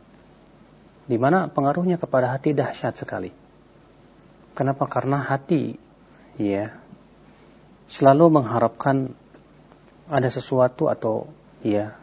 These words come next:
ada zat yang senantiasa melindungi dirinya dari berbagai macam keburukan-keburukan.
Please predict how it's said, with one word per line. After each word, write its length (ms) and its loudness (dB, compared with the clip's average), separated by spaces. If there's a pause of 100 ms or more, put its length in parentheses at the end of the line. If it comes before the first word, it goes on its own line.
(760)
ada 400 2
zat 400 2
yang 480 -6 (720)
senantiasa 640 -2
melindungi 640 0
dirinya 480 -4 (460)
dari 240 -2
berbagai 420 -2
macam 300 -4
keburukan-keburukan. 1120 -4